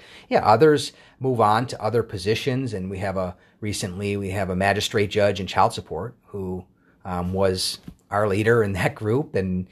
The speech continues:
had a great opportunity to go become a magistrate judge. So fully supported that. And others that wanna move on and maybe work in Ramsey County or Hennepin County 'cause they wanna do, you know, murder cases or something, we,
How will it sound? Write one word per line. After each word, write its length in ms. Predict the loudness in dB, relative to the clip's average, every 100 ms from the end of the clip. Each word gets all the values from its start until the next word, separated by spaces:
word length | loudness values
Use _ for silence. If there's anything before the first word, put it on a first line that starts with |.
| -20 -4
had 160 | 0 2
a 40 |
great 240 | 4 6
opportunity 680 | 6 4 -2 -4 -2 0 -2
to 560 | -2 -4 -4 -2 -4 -8 _ _ _ _ _
go 140 | -2 -2
become 280 | -2 0 2
a 40 |
magistrate 460 | 4 4 0 -8 -10
judge. 240 | -10 -8
So 380 | -8 -4 -4 -6 _
fully 460 | -20 -4 2 2
supported 500 | 2 -4 2 2 4 2
that. 400 | 2 2 0 _ _ _ _ _
And 580 | -12 -6 -2 -2 -2 -6 -10 _ _ _
others 440 | -2 2 2 2 2
that 280 | 0 0 -4
wanna 240 | -2 0
move 200 | 0 2
on 280 | 4 4 2
and 120 | -2
maybe 460 | -4 -4 -4 -4 -8 _ _ _ _ _ _ -10
work 320 | -2 0 0 -2
in 120 | -2
Ramsey 380 | 0 0 0 0
County 380 | 0 0 0
or 40 | -2
Hennepin 300 | -4 -4 -4
County 320 | 0 0 -2
'cause 160 | -4 -4
they 120 | -2
wanna 220 | -2 -4
do, 360 | -4 -4 -6 -6
you 80 | -8
know, 80 |
murder 300 | -4 2 2
cases 400 | 2 -2 -2 -2
or 60 | -4
something, 440 | -2 -2 -2 -4
we, 280 | -2 -2 -4